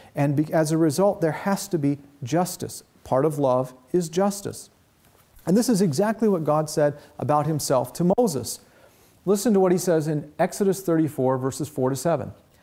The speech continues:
It says, "So he cut out two stone tablets like the former ones, and Moses rose up early in the morning and went up to the Mount Sinai as the Lord had commanded him.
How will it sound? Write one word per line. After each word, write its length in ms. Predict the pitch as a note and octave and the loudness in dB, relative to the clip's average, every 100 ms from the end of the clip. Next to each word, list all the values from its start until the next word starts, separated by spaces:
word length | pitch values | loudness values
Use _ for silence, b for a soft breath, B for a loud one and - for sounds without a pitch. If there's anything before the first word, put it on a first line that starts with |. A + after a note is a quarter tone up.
| b b b | b b b
It 60 | D3 | -4
says, 240 | G3 F#3+ | 0 2
"So 140 | F#3+ F#3 | 2 2
he 240 | D#3+ C#4+ | 4 2
cut 280 | C#4+ - A3 | 2 0 2
out 260 | D3+ D#3 - | 4 0 0
two 180 | B3 | 0
stone 440 | B3+ - F#3+ F3 F3+ | 0 0 0 0 -2
tablets 540 | - F3+ C3 A#2+ - | -2 -2 -2 -4 -4
like 200 | C#3 C3+ | -2 -2
the 80 | D3 | -4
former 320 | - F#3 D#3+ | -4 -2 0
ones, 400 | A#2+ A#2 D#3 F#3 - b b b | 0 -2 -2 -6 -12 b b b
and 160 | C3+ | 0
Moses 400 | D3 G3 G3 G3+ | 4 4 2 0
rose 220 | D#3 E3 E3+ | 0 2 2
up 160 | D#3 | 0
early 260 | C#3+ D3+ E3+ | 2 2 2
in 60 | |
the 60 | D#3 | 0
morning 320 | B2+ C3 E3 - B B | 0 0 -2 -6 B B
and 160 | C#3+ | 0
went 160 | F#3+ A#3+ | 2 2
up 200 | G#3 - | 0 0
to 100 | A3 | 0
the 80 | F3+ | 2
Mount 340 | D#3+ A3 A#3+ | 4 2 0
Sinai 600 | - G3+ D3 B2+ A#2+ C#3 - B | 0 2 2 0 0 -2 -6 B
as 180 | C#3+ C#3+ | 0 2
the 80 | D3 | 2
Lord 280 | D#3 F3+ | 4 2
had 160 | F3 E3 | 2 0
commanded 400 | D#3 E3+ F#3+ C3 | -2 0 0 0
him. 240 | B2 G2+ | -4 -6